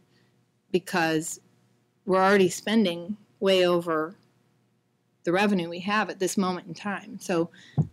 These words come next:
I think that's an issue. I think the other issue is that, um, there was a similar effort last year before I was there. It was not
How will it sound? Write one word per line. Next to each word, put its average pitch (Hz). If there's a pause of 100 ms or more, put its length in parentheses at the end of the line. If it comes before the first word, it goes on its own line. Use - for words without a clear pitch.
I 180
think 180
that's 180
an 170
issue. 185
I 185
think 190
the 170
other 196
issue 185
is 170
that, 156 (1000)
um, 175 (1000)
there 185
was 175
a 175
similar 190
effort 180 (300)
last 170
year 226
before -
I 165
was 165
there. 180 (640)
It 190
was 175
not 160